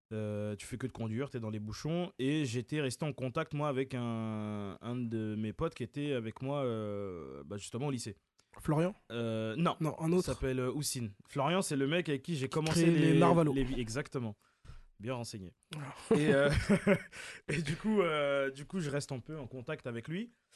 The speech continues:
Speaker 1: Et, euh, je continue à faire mes trucs. Euh, donc, je fais le routier et à un moment donné, donc, j'arrive, euh, en fait, on livrait des chantiers. Et en fait, dans les chantiers, donc, t'as de tout.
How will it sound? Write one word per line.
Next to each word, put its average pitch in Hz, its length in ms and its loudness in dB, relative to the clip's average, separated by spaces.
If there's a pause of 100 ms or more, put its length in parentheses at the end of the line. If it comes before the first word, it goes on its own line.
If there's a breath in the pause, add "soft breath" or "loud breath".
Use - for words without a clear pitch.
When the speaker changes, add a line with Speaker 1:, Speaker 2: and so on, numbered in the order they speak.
(280 soft breath)
Speaker 1:
Et, 170 200 2
euh, 131 420 4
je - 100 -4
continue 135 440 -2
à 139 80 0
faire 131 160 -2
mes 113 120 -2
trucs. 135 440 -2
Euh, 101 600 -4 (600)
donc, 95 120 -12
je - 80 -10
fais 104 100 -8
le 98 60 -6
routier 147 440 -2
et 117 120 2
à - 20 0
un 110 40 0
moment 117 220 0
donné, 147 260 0
donc, 131 160 -2
j'arrive, 135 380 -2
euh, 127 100 -2 (500)
en 110 40 -20
fait, 147 200 -14
on 143 60 -6
livrait 139 280 -4
des 143 100 -4
chantiers. 143 400 -10 (520)
Et 113 60 -10
en 113 40 -10
fait, 156 140 -6
dans 135 100 -4
les 127 80 -2
chantiers, 135 320 -4
donc, 123 180 -4
t'as 110 100 -2
de 117 120 -4
tout. 185 280 0